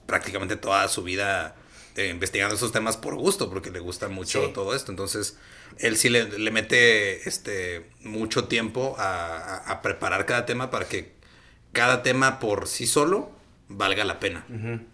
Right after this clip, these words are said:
Speaker 2: ujú.
Speaker 1: O sea, porque nosotros como lo vemos en, en Leyendas Legendarias es, este, el, el centro, eh, sí, el, la, el, el núcleo del podcast es los temas.
Speaker 2: Sí.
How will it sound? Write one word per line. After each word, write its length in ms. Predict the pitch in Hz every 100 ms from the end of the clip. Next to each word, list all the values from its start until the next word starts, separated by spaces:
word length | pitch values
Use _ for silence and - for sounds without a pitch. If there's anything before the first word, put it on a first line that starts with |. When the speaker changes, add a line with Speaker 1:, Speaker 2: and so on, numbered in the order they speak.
| - - -
Speaker 2:
ujú. 140 | 113 123
Speaker 1:
O 280 | - -
sea, 80 | -
porque 160 | 110 127
nosotros 320 | 127 139 170
como 220 | 170 151
lo 100 | 127
vemos 300 | 127 165 165
en, 160 | 139 113
en 100 | 110
Leyendas 320 | 107 123 143
Legendarias 480 | 143 110 117 135 127
es, 220 | 131 131
este, 680 | 110 - 101 92 87 87 95
el, 140 | 92
el 180 | 98 95
centro, 720 | - 147 147 180 185 185 - - - _ -
eh, 280 | - 95 87
sí, 180 | 113 107
el, 460 | 101 92 87 92
la, 200 | 95 92
el, 120 | 92 90 110
el 260 | 95 104
núcleo 380 | 120 139 165 170
del 160 | 139 110
podcast 520 | 156 165 170 165 -
es 280 | 117 120 - - - _
los 240 | - 90 -
temas. 340 | 95 - - - - - - -
Speaker 2:
Sí. 340 | - 135 120